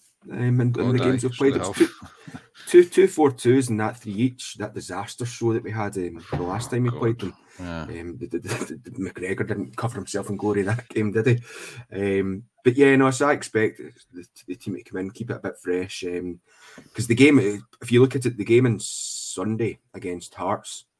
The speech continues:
Speaker 1: I mean, both teams are just, I think both teams will put out, like, are
Speaker 2: B teams.
Speaker 1: completely, like, weird teams, because, yeah,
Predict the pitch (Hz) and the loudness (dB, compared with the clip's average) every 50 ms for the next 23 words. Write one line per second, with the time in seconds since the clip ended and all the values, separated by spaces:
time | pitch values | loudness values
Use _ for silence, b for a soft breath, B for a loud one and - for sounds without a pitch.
0 | _ _ _ _ _ _ _ _ - 92 95 95 95 - - 104 113 104 - _ | _ _ _ _ _ _ _ _ -8 -6 -6 -6 -6 -4 -2 -2 -2 -2 -4 _
1 | - 104 92 90 87 82 - - 87 - - - 71 - - - - 92 87 73 | -8 -8 -8 -8 -10 -14 -16 -16 -18 -18 -12 -10 -10 -10 -10 -10 -10 -10 -10 -10
2 | 71 - - - _ _ 90 85 82 - - _ - - 90 - 85 87 85 - | -12 -18 -20 -20 _ _ -16 -16 -16 -16 -20 _ -10 -8 -8 -8 -8 -10 -10 -10
3 | - - - _ - - - _ _ _ _ _ _ - _ _ _ _ _ _ | -14 -20 -20 _ -20 -20 -20 _ _ _ _ _ _ -20 _ _ _ _ _ _
4 | _ - - 98 107 113 101 107 98 104 104 - 101 92 - 98 90 98 98 101 | _ -10 -8 -6 -4 -2 -2 -2 0 0 -2 -4 -4 -8 -10 -10 -10 -6 -6 -6
5 | 95 - - - 107 95 90 85 - - - _ 90 - - 95 87 - 90 90 | -6 -6 -6 -8 -8 -8 -8 -10 -12 -16 -14 _ -16 -10 -6 -6 -6 -6 -6 -8
6 | 87 87 85 | -8 -8 -10